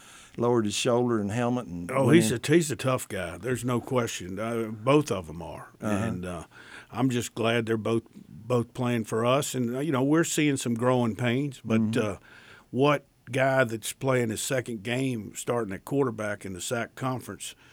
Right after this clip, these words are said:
Speaker 2: doesn't have growing pains? So
Speaker 1: Yeah.
Speaker 2: he's handled everything well. He's, he's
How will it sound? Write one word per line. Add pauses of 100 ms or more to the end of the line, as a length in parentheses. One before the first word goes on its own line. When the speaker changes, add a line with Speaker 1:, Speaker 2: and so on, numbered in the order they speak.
(420)
Speaker 2:
doesn't
have
growing
pains?
So
Speaker 1:
Yeah.
Speaker 2:
he's
handled
everything
well. (420)
He's,
he's